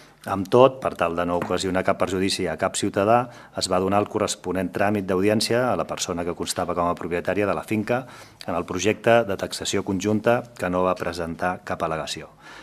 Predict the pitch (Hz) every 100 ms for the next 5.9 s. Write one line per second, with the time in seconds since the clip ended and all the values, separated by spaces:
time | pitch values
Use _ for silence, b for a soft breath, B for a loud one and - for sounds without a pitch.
0 | B - 73 92 104 123 131 - - 82
1 | 82 82 80 85 82 90 87 95 107 107
2 | 117 - 80 - 78 78 80 78 78 82
3 | 78 - 82 87 92 110 110 B B B
4 | B 85 - 80 82 82 90 - 87 85
5 | 82 80 - - 92 90 80 82 87